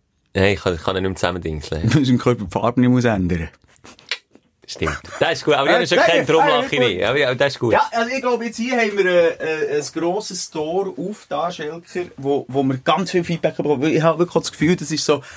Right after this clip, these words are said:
Speaker 2: auf der einen Seite, ähm, ja, ich glaube einfach, das spaltet so ein bisschen unsere Piss-Nation. Also die einen sagen,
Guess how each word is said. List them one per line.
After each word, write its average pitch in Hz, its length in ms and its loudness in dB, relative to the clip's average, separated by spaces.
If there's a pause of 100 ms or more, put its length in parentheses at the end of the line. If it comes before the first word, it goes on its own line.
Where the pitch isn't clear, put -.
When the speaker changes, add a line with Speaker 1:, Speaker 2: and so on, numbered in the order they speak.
(160)
Speaker 2:
auf 131 100 -8
der 139 100 0
einen 170 240 0
Seite, 160 460 0 (380)
ähm, 135 560 2 (480)
ja, 175 160 2
ich 185 80 0
glaube 185 180 2
einfach, 170 160 -2
das 165 120 0
spaltet 160 520 -2
so 156 80 2
ein 139 60 -2
bisschen 156 120 2
unsere 143 200 -2
Piss-Nation. 131 720 -2 (1000)
Also 135 180 -2
die 160 80 2
einen 185 180 0
sagen, 170 240 0